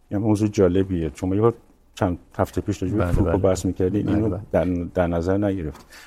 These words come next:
Speaker 1: ولی به هر حال و بهش هم انتقاد شده به فوکو در این باره، چون
Speaker 2: خب.
Speaker 1: اون خودی که،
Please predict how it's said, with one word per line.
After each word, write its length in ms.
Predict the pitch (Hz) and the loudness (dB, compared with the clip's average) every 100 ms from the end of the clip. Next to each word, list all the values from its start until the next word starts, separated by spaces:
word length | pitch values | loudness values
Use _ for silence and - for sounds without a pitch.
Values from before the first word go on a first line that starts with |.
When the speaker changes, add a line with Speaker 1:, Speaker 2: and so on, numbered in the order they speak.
| - | 2
Speaker 1:
ولی 120 | 127 | 4
به 80 | 123 | 6
هر 60 | |
حال 140 | 110 104 - - _ _ _ - - _ _ _ _ _ _ - | 4 2 -2 -20 _ _ _ -20 -20 _ _ _ _ _ _ 0
و 80 | 101 | 2
بهش 240 | 113 - | 2 2
هم 60 | 123 | 2
انتقاد 360 | 110 95 120 | 4 4 2
شده 240 | - 90 80 | 0 -2 -2
به 120 | 80 | -4
فوکو 320 | - 85 82 | -6 -6 -4
در 140 | 82 | -4
این 120 | 82 82 | -4 -6
باره، 240 | 80 87 85 - - - - - | -8 -10 -14 -20 -20 -20 -20 -2
چون 120 | - | 2
Speaker 2:
خب. 60 | 107 | 4
Speaker 1:
اون 80 | 139 | 4
خودی 380 | - 131 147 151 | 6 6 6 2
که، 380 | - 98 95 | 2 2 2